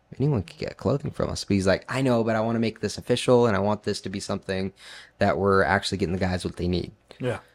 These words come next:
Speaker 1: So, um, so I said, "Sure." And so we worked on a partnership. We worked on some shopping hours and how we can work together in the community.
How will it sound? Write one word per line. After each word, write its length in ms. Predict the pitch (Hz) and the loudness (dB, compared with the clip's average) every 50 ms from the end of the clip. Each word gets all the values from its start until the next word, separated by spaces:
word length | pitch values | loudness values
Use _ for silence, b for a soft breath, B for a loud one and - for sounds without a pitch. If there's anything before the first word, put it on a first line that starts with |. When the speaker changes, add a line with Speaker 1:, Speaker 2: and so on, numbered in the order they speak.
| _ | _
Speaker 1:
So, 520 | - - - - 104 98 92 92 90 90 - | -12 -6 -2 0 2 2 2 2 0 0 -2
um, 640 | - - 92 92 90 90 87 82 71 - - - - | -4 -6 -4 -4 -4 -4 -4 -6 -6 -8 -10 -12 -12
so 140 | - - - | -12 -10 -8
I 40 | 90 | -8
said, 180 | - - - - | -8 -10 -12 -12
"Sure." 560 | - - - - 123 123 156 220 262 - - 87 | -6 -2 4 8 10 10 10 10 8 4 0 -2
And 140 | 90 98 95 | -2 0 2
so 280 | - - 110 104 101 101 | 4 4 4 6 6 6
we 100 | 101 98 | 6 6
worked 240 | 95 104 104 - - | 6 4 2 2 2
on 80 | 104 95 | 0 0
a 40 | 92 | 4
partnership. 600 | - 120 131 135 135 131 - - 139 131 120 - | 6 6 6 6 4 0 2 4 4 4 4 4
We 60 | 104 | 2
worked 240 | 95 98 95 - - | 0 0 0 0 0
on 120 | 98 98 | 0 0
some 160 | 92 - - 87 | 0 -2 -4 -4
shopping 440 | - - 120 120 120 - 135 127 | 2 4 4 4 4 4 2 0
hours 280 | 117 113 117 117 113 101 | 2 4 4 4 4 2
and 120 | 92 87 | 0 -2
how 240 | - 107 104 104 107 | -2 0 0 2 2
we 80 | 107 104 | 2 0
can 140 | - - 101 | -2 -2 -2
work 200 | 98 98 92 - | -2 -2 -2 -4
together 680 | - 90 87 87 98 101 117 120 139 151 170 202 185 82 - | -8 -6 -4 -2 0 2 4 4 4 4 4 2 -2 -4 -4
in 120 | - 104 | -2 -2
the 80 | 98 95 | -2 -2
community. 540 | - - 95 98 101 110 123 143 165 180 | -2 -2 0 0 0 0 0 -2 -4 -6